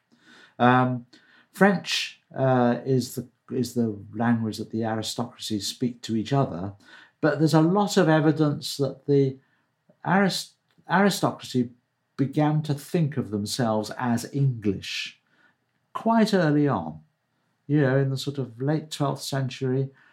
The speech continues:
um, the, the, the, the people, uh,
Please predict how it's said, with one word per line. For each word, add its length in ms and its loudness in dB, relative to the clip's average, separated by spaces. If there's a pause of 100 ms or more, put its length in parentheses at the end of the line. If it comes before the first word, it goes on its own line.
(220)
um, 540 -4 (380)
the, 380 2
the, 600 -4 (140)
the, 440 -12
the 180 -8 (360)
people, 540 0
uh, 320 -2